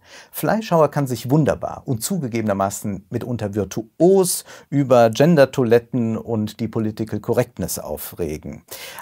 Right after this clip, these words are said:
Aber er sagt ja auch dann, dass es ein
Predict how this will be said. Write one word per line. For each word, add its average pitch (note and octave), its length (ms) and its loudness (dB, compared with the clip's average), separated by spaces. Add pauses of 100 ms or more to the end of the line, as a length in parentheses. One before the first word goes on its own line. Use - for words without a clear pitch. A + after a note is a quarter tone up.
Aber D3 520 4 (140)
er C3+ 480 4
sagt D#3 380 2
ja F2+ 140 2
auch A2 180 -2
dann, C#3 480 -2
dass C3 220 0
es - 280 -4 (120)
ein B2 1040 0